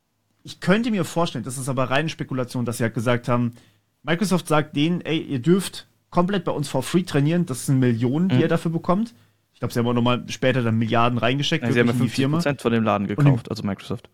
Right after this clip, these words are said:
Speaker 1: Genau, richtig. Und im Gegenzug müsst ihr uns halt wirklich das G P T vier Large Language Model an sich geben. Und ihr dürft's aber weiterhin natürlich auch
Speaker 2: Ja.
Speaker 1: selber verwenden, so.
Speaker 2: Ja, das kann sein.
Speaker 1: Keine
Speaker 2: Das
Speaker 1: Ahnung.
Speaker 2: klingt auf jeden Fall realistisch und das würde auch dieses,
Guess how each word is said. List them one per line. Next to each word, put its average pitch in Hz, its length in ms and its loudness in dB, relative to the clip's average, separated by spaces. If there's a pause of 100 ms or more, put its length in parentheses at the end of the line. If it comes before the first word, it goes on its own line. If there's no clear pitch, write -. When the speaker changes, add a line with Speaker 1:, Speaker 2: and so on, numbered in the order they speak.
(800)
Speaker 1:
Genau, 143 360 2
richtig. 117 440 -6
Und 143 160 2
im 131 100 2
Gegenzug 175 480 0
müsst 160 320 0
ihr 147 80 -4
uns 143 180 -6
halt 139 220 -2
wirklich 135 320 -6
das 123 160 -10
G 143 140 -2
P 131 100 -2
T 123 140 -8
vier 135 240 0
Large 120 400 2
Language 131 260 -4
Model 123 240 -4
an 120 160 0
sich 120 320 -2
geben. 107 400 2 (960)
Und 120 220 -2
ihr 131 100 -4
dürft's 135 200 -6
aber 117 180 -2
weiterhin 117 280 0
natürlich 113 260 -6
auch 117 40 0
Speaker 2:
Ja. 117 80 4
Speaker 1:
selber 104 160 -2
verwenden, 107 380 -8
so. - 160 -20
Speaker 2:
Ja, 104 220 -6 (400)
das - 140 -14
kann 123 160 -4
sein. 131 220 4
Speaker 1:
Keine - 140 2
Speaker 2:
Das 107 40 0
Speaker 1:
Ahnung. 104 240 -2
Speaker 2:
klingt 135 220 0
auf 120 120 0
jeden 127 120 0
Fall 120 160 -8 (580)
realistisch 127 440 0
und 117 40 -4
das 113 140 -6
würde 127 180 2
auch 120 80 0
dieses, 120 320 -2